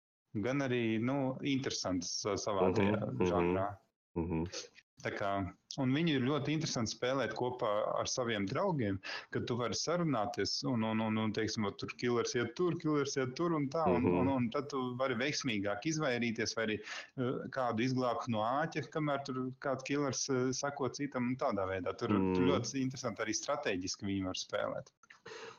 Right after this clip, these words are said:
Speaker 2: Nu
Speaker 1: Tā
Speaker 2: jā.
Speaker 1: kā, laba spēle.
Speaker 2: Mhm.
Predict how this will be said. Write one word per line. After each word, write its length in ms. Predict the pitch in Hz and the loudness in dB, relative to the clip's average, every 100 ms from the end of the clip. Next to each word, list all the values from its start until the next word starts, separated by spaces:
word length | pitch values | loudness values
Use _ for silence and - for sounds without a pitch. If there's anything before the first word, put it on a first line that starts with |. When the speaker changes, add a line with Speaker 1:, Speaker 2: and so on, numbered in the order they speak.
| - | -2
Speaker 2:
Nu 160 | 95 117 | 2 4
Speaker 1:
Tā 100 | - | 4
Speaker 2:
jā. 40 | |
Speaker 1:
kā, 720 | 78 98 - - - - - 117 | 2 0 -4 -10 -10 -8 -4 -2
laba 240 | 143 127 | 0 -2
spēle. 580 | - - 120 156 170 131 135 _ _ _ _ _ _ _ - | -4 -2 0 0 0 -2 -6 _ _ _ _ _ _ _ -6
Speaker 2:
Mhm. 320 | 95 87 85 | -2 0 0